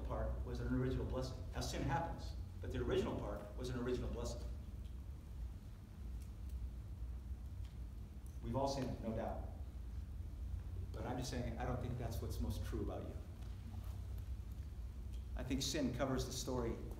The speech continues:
Lindsay, that you were meant to live in. I think when God looks at you, he doesn't just look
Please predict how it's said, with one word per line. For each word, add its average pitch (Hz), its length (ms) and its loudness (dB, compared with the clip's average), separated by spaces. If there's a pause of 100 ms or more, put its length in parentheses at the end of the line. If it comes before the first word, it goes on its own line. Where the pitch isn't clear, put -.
(240)
Lindsay, 123 240 2
that 110 120 0
you 123 120 2
were 113 100 4
meant 113 180 4
to - 80 0
live - 80 -2
in. - 200 -4 (1900)
I 127 40 -4
think 127 160 0
when 120 120 2
God 139 240 6
looks 135 140 4
at - 180 -2
you, 113 240 0 (1700)
he 135 120 0
doesn't 143 360 0
just 123 180 0
look 123 300 2